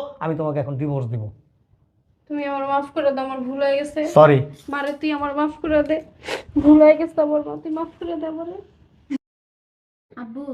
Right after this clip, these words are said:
Speaker 3: তুমি আমার আম্মুরে মাফ করে দাও। যেহেতু আমার আব্বু আম্মুরে একসাথে পাইছি, আমি দুইজনের সাথেই থাকতে চাই। আব্বু, আমার আম্মুরে মাফ করে দাও।
Speaker 1: ঠিক আছে, আমি খাই।
Speaker 3: আব্বু, আমি তোমাদের দুইজনকেই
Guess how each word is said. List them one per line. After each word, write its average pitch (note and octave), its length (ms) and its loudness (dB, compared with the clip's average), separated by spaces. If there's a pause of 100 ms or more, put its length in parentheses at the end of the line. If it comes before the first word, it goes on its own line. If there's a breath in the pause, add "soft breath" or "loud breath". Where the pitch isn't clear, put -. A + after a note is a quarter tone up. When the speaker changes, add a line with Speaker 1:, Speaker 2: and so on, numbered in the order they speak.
(360)
Speaker 3:
তুমি B3+ 160 -6 (100)
আমার A#3+ 260 -6
আম্মুরে B3 340 -2
মাফ A3+ 220 -8
করে A#3+ 120 -6 (140)
দাও। G#3 100 -10 (160)
যেহেতু D4 400 0
আমার C#4 160 -4 (100)
আব্বু A#3+ 220 -8
আম্মুরে C#4 320 -2
একসাথে C4 380 -8
পাইছি, C4 260 -4 (100)
আমি B3 160 0
দুইজনের A#3+ 380 -4
সাথেই A3 280 -8
থাকতে G#3+ 240 -12 (100)
চাই। F#3+ 120 -16 (320)
আব্বু, D4 180 -6 (120)
আমার B3+ 180 -4 (100)
আম্মুরে C4 280 0 (100)
মাফ A3 200 -16
করে C4 280 -2
দাও। G#3+ 100 -8 (540)
Speaker 1:
ঠিক B2+ 220 -6
আছে, G2+ 180 -10
আমি G#2+ 200 -12
খাই। G2+ 140 -16 (440)
Speaker 3:
আব্বু, B3 200 -6 (200)
আমি C4 120 -2 (100)
তোমাদের C4+ 400 -4
দুইজনকেই A#3+ 580 -4